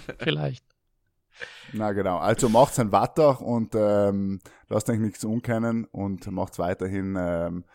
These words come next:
Speaker 2: ja, redet's über Politik, eben geht's in die Politik, wenn es wählt, aber vor allem bleibt's, äh, der Demokratie erhalten, also geht's weiterhin wählen.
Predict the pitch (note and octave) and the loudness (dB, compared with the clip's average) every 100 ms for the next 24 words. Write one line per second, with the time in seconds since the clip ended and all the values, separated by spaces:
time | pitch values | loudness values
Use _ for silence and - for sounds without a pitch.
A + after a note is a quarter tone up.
0 | _ - G2 F2+ A#2 A#2+ A#2 G#2 A2+ G#2+ | _ -6 -4 0 0 0 -2 -2 0 -2
1 | A#2 - - G2 G#2+ G#2 G#2 G#2+ A#2 G2+ | -6 -8 -10 -6 -4 -4 -4 -4 -4 -6
2 | G2+ G#2 - G#2 F#2+ G2 G#2+ - G#2 G2+ | -6 -8 -6 -6 -4 -4 -4 -6 -4 -2
3 | G2+ F#2+ - - F2+ G2+ G#2 G2+ _ _ | -2 -4 -8 -8 -2 0 -2 -6 _ _
4 | - F#2+ G2 - - F#2+ G2 F2+ F2+ F2 | -4 -2 -2 -4 -8 -2 0 0 0 -4
5 | _ _ _ - G2 G#2 G2+ G#2+ - D3 | _ _ _ -10 -2 -2 -2 -4 -6 2
6 | C#3+ F#2 F#2+ G#2+ G#2 F2+ - F#2 G2 G2 | 2 4 2 0 -4 -6 -6 -6 -4 -2
7 | G2 F#2 F#2+ F#2 E2+ G#2 A#2+ | -4 -2 -6 -6 -6 -6 -10